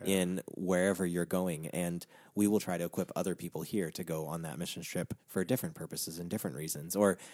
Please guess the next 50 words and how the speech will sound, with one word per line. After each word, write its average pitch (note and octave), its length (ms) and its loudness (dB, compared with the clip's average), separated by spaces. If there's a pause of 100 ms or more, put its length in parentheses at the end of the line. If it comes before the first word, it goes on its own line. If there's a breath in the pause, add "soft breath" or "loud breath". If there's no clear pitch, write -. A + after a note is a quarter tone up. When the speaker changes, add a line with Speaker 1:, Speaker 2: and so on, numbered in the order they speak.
(140 loud breath)
Speaker 2:
you're A2 160 6
doing A2 280 2
that F#2 260 4
sort A2 180 4
of F#2+ 60 2
spiritual G#2+ 320 2
formation G#2 460 0
at E2+ 80 -2
your F2+ 100 0
church, B2+ 380 0
you're G2 80 4
doing F#2+ 520 -2
these G2 240 2
types - 300 -4
of F2+ 100 -6
prayers. G2 440 -2 (320 loud breath)
Praise A2 360 4
God, F#2 300 2
continue F#2 320 -8
to F2+ 100 -2
pursue G2 360 0
that E2+ 200 0
so - 140 0
the F2+ 140 -4
kingdom F#2+ 340 -4
grows F2 240 -4
within C#3 320 2
you. D#2 220 -2 (120)
Speaker 1:
Yeah. G#2+ 60 -12 (320 loud breath)
Speaker 2:
And A2+ 100 4
then A#2 80 4
if G#2+ 140 0
churches G2+ 560 2
could G2 140 0
also F2 240 0
do F#2 100 -2
the F2+ 80 -2
same, G#2 340 0
like, F2+ 320 -6
you're A#2+ 140 4
learning C#3+ 280 4
that A#2 120 6
at A2+ 80 2
your A2 120 6
school, A2+ 400 2
and G2 100 0
instead G#2 260 0
of G2 80 0
being F2+ 220 0
threatened, F2+ 640 -4